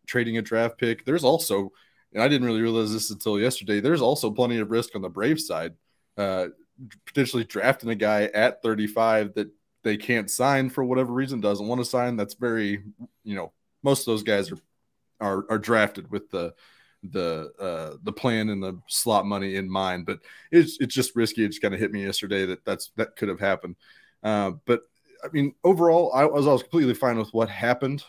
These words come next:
Um, like Joel said, they could have done a little bit more. Who knows what that reliever, it looked like that reliever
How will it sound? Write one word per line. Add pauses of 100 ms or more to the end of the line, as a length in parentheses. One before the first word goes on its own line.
(100)
Um,
like
Joel
said,
they
could
have
done
a
little
bit
more. (640)
Who
knows
what
that
reliever,
it
looked
like
that
reliever